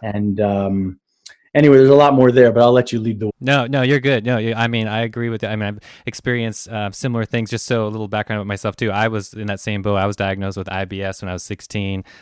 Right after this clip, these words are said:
Speaker 2: Uh, you know, standard American diet. A lot of people, you know, start there, of course, and then slowly through their awakening or whatever you wanna call it, there's definitely a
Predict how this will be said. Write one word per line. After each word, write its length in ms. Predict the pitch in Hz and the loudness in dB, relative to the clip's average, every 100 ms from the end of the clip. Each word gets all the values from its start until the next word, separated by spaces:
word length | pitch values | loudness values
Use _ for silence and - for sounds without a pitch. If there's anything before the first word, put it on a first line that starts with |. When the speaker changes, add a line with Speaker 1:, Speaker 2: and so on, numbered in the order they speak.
| - | -10
Speaker 2:
Uh, 140 | 90 | -8
you 100 | 95 | -6
know, 80 | 92 | -8
standard 300 | 87 95 98 | -6 -4 -4
American 340 | 101 98 98 95 | -2 -4 -4 -4
diet. 280 | 95 95 | -4 -2
A 40 | 92 | -2
lot 100 | 92 | -4
of 60 | |
people, 400 | - 98 95 92 | -6 -10 -10 -10
you 80 | 92 | -10
know, 100 | 95 | -10
start 360 | 85 - 95 - | -8 -6 -6 -4
there, 260 | 101 95 | -4 -4
of 120 | 95 - | -6 -6
course, 360 | 104 98 - | -6 -6 -6
and 80 | 95 | -8
then 140 | 95 - - - | -10 -12 -20 -16
slowly 480 | - 104 104 101 98 | -6 -2 -2 -2 -6
through 240 | - 98 | -8 -6
their 160 | 98 95 | -4 -2
awakening 600 | 95 101 - 104 104 101 | -2 -4 -4 -6 -6 -8
or 60 | |
whatever 380 | 92 98 98 101 | -8 -10 -8 -8
you 140 | 95 98 | -8 -6
wanna 160 | 95 | -8
call 280 | - 101 101 | -6 -4 -4
it, 100 | 90 | -4
there's 220 | 95 90 | -8 -8
definitely 420 | - 101 107 | -8 -8 -8
a 40 | 101 | -8